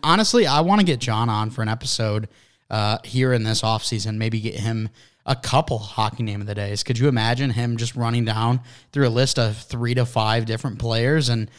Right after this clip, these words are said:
just butchering 'em all at the same time? Even if it's, like,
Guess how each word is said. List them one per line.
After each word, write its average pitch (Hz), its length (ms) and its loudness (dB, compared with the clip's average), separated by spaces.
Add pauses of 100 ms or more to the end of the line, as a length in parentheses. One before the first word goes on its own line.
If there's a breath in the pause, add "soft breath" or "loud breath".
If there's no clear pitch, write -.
(160 soft breath)
just 117 320 -2
butchering 131 460 2
'em 127 240 -2 (140)
all 127 300 4
at 139 80 -2
the 131 60 -6
same 123 260 0
time? 123 360 0
Even 214 260 4
if 208 100 4
it's, 185 180 2
like, 131 220 2